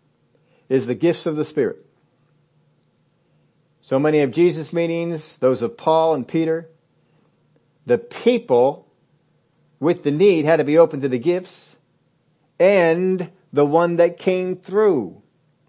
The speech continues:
There were gifts that operated through Paul, but as soon as they got into rebellion against Paul and started rioting and stuff, they shut it down.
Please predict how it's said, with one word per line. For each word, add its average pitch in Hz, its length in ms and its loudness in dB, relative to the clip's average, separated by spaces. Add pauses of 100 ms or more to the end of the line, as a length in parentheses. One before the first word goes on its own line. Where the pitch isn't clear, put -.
(500)
There 196 140 2
were 185 100 2
gifts 196 320 2
that 160 100 4
operated 180 500 0
through 143 180 -4
Paul, 190 460 2
but 160 140 0
as 156 120 -4
soon 190 120 -4
as 165 140 -4
they 170 120 0
got 170 200 0
into 147 200 -2
rebellion 151 640 -2 (460)
against 185 500 -4
Paul 127 500 -2 (220)
and 120 80 -12
started 151 320 0
rioting 160 340 0
and 117 80 -8
stuff, 139 220 -2
they 151 120 2
shut 139 260 0
it 135 100 -6
down. 160 340 -4